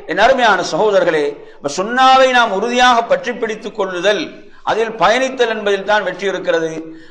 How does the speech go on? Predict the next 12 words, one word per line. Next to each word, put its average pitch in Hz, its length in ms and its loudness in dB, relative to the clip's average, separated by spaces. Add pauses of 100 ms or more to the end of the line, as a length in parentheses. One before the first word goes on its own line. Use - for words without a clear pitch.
அதனுடைய 180 640 0
முதன்மையான 196 580 0
விடயம் 170 340 -2
தான் 160 460 -2 (180)
என்ன? 196 500 -2
சீரிய 185 460 -2
அகீதா. 147 520 -2
வல் 151 160 -2
அவுதத்து 202 640 0
இலா 175 300 2
அல் 160 160 0
அகீதத்தி 180 540 -2